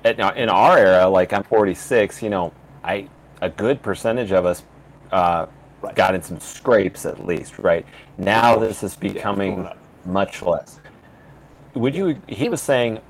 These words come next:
Speaker 1: punching somebody's ticket under all of the, y-, you know, moral fr-, uh, framework that you or I or whoever is going to need, um,
Speaker 2: Yeah.
Speaker 1: is really no different than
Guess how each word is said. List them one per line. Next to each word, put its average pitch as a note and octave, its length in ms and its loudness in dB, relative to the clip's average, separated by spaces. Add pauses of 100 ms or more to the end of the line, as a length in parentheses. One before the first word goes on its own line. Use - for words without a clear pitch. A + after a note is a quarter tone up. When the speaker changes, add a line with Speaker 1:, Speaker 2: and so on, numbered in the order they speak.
Speaker 1:
punching E3 400 -2
somebody's C#3 420 -4
ticket A2+ 480 0 (160)
under F#2+ 520 -2
all G2+ 220 6
of G#2+ 160 2
the, G2 360 -2 (340)
y-, G#2 100 -14 (100)
you G#2+ 180 -6
know, F#2 260 -2
moral G#2 500 2
fr-, A#2 200 -6
uh, F#2 440 0 (280)
framework A2 400 -2
that F#2+ 180 0 (400)
you F#2+ 240 -2
or F#2 100 2
I F#2 180 2
or F2+ 100 2
whoever F#2+ 420 2
is E2+ 100 -10
going F2+ 240 -8
to - 140 -16
need, F2 400 -6 (480)
um, F#2+ 340 -2
Speaker 2:
Yeah. E2 60 -6 (560)
Speaker 1:
is A#2 200 0
really D3 360 0
no A#2+ 220 0
different G2+ 840 -2
than F#2+ 400 -2